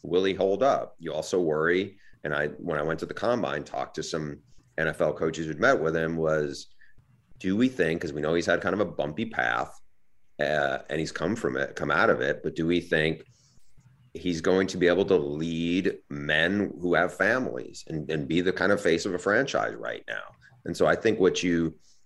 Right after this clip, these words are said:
what you're looking at with some guys is how ready are they if you need them to play now or a year from now, as opposed to, like, hey, you can develop behind somebody. There's less pressure because you are a second round pick, or maybe you're the end of the first round, as opposed to,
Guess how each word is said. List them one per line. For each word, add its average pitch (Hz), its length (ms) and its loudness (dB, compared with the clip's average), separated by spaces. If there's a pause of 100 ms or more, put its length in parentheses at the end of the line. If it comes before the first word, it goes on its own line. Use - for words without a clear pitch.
what - 160 -4
you're 80 120 4
looking 113 280 4
at 73 120 4
with 64 120 -2
some 71 260 -2
guys 65 560 0 (100)
is 71 720 0 (180)
how 95 180 4
ready 95 420 4
are 67 220 2
they 67 480 -2 (180)
if - 160 -8
you 87 80 -2
need 78 220 -2
them 76 180 2
to 73 80 -2
play 73 760 2
now 62 520 -4
or 71 200 0
a 71 40 -2
year 92 200 4
from 69 160 -2
now, 69 240 0
as 71 100 -4
opposed 80 380 0
to, 78 80 -4
like, 67 260 0
hey, 73 380 -2 (420)
you 87 140 -6
can 90 180 0
develop 85 460 4
behind 78 260 0
somebody. 82 180 -2
There's 71 200 -4
less 82 260 0
pressure 82 400 0
because 80 400 -2
you 78 140 2
are 80 160 4
a 78 40 -2
second 80 360 -2
round 76 200 -4
pick, 90 200 0
or 85 40 0
maybe 85 240 0
you're 78 120 -2
the 73 160 -2
end 80 160 -2
of - 60 -4
the - 60 -10
first - 280 -4
round, 82 340 2
as 69 120 -4
opposed 73 320 -6
to, 69 140 -2